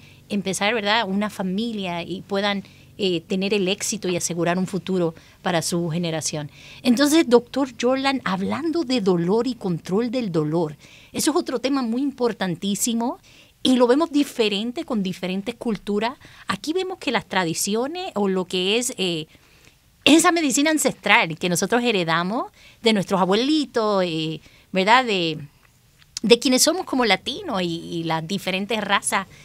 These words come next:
que se unen y forman al latino. Entonces, viendo esa, esas raíces de tradición, cultura y folclore que vivi-, que vivimos nosotros, el manejo del dolor, los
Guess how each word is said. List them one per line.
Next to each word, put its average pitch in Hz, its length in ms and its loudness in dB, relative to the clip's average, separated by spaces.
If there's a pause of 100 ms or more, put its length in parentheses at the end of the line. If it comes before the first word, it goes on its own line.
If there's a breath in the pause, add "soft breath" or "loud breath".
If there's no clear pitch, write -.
(180 loud breath)
que 220 140 0
se 196 160 0
unen 226 280 -2
y 185 60 0
forman 226 500 0
al 170 140 -2
latino. 190 480 -4 (380 loud breath)
Entonces, 247 420 2
viendo 311 560 0
esa, 294 540 2
esas 247 520 2
raíces 196 840 0 (380 loud breath)
de 208 180 6
tradición, 202 580 4
cultura 269 420 2
y 302 40 2
folclore 240 680 6
que 208 160 2
vivi-, 196 260 -2
que 208 140 -2
vivimos 233 320 -2
nosotros, 262 440 -2 (440 loud breath)
el 233 160 2
manejo 214 500 0
del 233 240 0
dolor, 175 640 0
los 156 200 -4